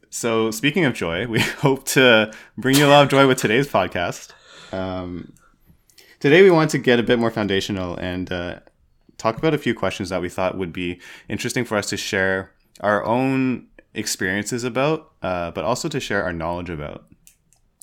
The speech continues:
And really the, the end question here is, why are we Catholic? Um, and I think to answer that question, we actually have to go through a few other questions first, and that being, why even choose religion, right, at all?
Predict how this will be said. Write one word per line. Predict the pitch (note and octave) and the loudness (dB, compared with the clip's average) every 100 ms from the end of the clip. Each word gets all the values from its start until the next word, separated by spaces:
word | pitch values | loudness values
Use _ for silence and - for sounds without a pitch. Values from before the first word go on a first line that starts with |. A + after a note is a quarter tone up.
| - | -12
And | G#2 G#2 | -6 -2
really | A#2+ C#3+ | 2 2
the, | G#2 F#2+ F2 F2+ | 2 0 -2 -4
the | F#2 D2+ | -6 -2
end | A2+ C3+ | -2 -2
question | G2 G2 - F2+ | -4 -4 -6 -10
here | F2 E2+ | -8 -8
is, | - E2+ D#2 - - - _ - | -8 -10 -10 -14 -16 -20 _ -20
why | - G2 G2+ | -12 0 2
are | A2 | 2
we | G2 | 0
Catholic? | F#2+ E2 - - - _ _ _ _ _ - | -2 -4 -4 -14 -18 _ _ _ _ _ -6
Um, | E2+ E2 D#2+ D#2+ - - - | -4 -4 -6 -10 -12 -16 -6
and | G2+ F#2+ F#2+ - | -4 -4 -4 -6
I | G#2 | -2
think | C3+ D#3+ | -2 0
to | C#3+ E2+ | -2 0
answer | G2+ G2 | -2 -2
that | G#2 G2 | -2 -2
question, | G#2 F#2+ G2 | -2 -4 -4
we | F#2+ | -4
actually | F#2+ G#2+ | -4 -6
have | G#2+ | -6
to | A2 | -6
go | G2 F#2+ | -6 -6
through | - G2 F2 F#2 _ - - | -6 -8 -8 -10 _ -20 -10
a | F2+ | -8
few | - G2+ | -4 -2
other | F2+ F#2 | -2 -4
questions | - F2+ - F2 | -6 -8 -8 -10
first, | F2 F#2+ - F#2 | -8 -6 -8 -8
and | F2+ | -6
that | F2+ - | -4 -4
being, | G2 F#2 F2+ - _ _ - | -6 -6 -8 -14 _ _ -4
why | G2 A2+ | 0 2
even | A#2 A2 G#2+ | 2 -2 -2
choose | - G#2+ G2+ | -2 -4 -4
religion, | F2+ F2 G#2 A#2+ D3 _ _ | -6 -4 -6 -8 -10 _ _
right, | - F2+ - | -8 -6 -6
at | F2+ | -6
all? | F2 A#2 D3 | -6 -8 -12